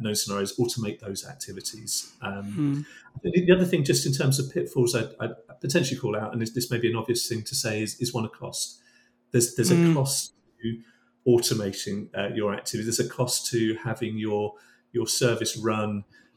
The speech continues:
Speaker 1: um, with, uh, with no interruption to service following the loss of,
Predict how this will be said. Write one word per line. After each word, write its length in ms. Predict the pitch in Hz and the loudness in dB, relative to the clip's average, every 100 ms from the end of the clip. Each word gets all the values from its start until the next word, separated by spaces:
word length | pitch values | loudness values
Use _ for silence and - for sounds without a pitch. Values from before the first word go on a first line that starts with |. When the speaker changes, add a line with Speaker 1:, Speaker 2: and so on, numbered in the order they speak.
| - | -8
Speaker 1:
um, 400 | 101 104 101 110 | -4 -2 -4 0
with, 440 | 110 107 104 - - | 0 0 -2 -6 -14
uh, 240 | 101 101 - | -10 -8 -2
with 160 | 113 | 0
no 220 | 127 117 117 | 2 4 4
interruption 500 | 113 113 - - - | 2 0 0 -2 -4
to 100 | - | -4
service 480 | - 107 101 - | -4 -4 -4 -6
following 440 | - 110 104 101 98 | -6 -4 -4 -4 -4
the 80 | 98 | -4
loss 300 | 101 - - | -4 -4 -8
of, 220 | 95 | -10